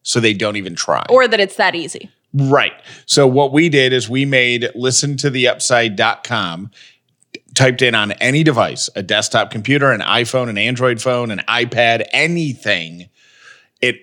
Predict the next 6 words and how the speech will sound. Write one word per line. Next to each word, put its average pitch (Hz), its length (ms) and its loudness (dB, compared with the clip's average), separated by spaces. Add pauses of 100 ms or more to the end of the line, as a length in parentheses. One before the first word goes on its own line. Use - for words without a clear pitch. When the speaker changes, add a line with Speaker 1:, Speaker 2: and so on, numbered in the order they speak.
(120)
Speaker 1:
automatically 151 1040 2
takes 147 520 0
you 95 220 -4
to - 160 -12
whatever 120 580 2
platform 113 720 -2